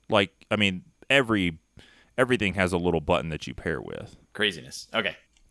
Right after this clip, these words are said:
Speaker 2: Well, anyway.
Speaker 1: So
Speaker 2: So we have X C flight attendant coming out.
Speaker 1: I'm, I'm gonna make a big push here for something I've asked for before. We really need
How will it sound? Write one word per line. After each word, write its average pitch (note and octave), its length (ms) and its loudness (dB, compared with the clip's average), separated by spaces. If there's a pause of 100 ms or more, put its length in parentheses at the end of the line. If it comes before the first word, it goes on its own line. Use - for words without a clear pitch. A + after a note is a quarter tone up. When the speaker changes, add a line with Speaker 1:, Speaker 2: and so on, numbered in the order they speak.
(220)
Speaker 2:
Well, G3+ 120 -2
anyway. G#2 280 0 (140)
Speaker 1:
So G2 300 4
Speaker 2:
So A2 240 6
we A2+ 140 0
have A2+ 200 2
X - 180 -2
C G2+ 460 -6 (140)
flight G2 260 -4
attendant E2 380 -8 (160)
coming D#2+ 280 -6
out. G2 220 -2 (240)
Speaker 1:
I'm, A#2 480 0 (500)
I'm A2+ 140 0
gonna C3+ 180 2
make A#2+ 200 0
a G#2+ 40 -6
big G#2+ 340 2
push G#2+ 520 2
here E2 420 -2 (240)
for G2 140 -2
something F#2 320 -2
I've E2+ 160 -2
asked E2 300 -2
for E2+ 240 -4
before. G2+ 480 -2 (160)
We F#2 320 -2
really G2 680 2
need D#2+ 680 -2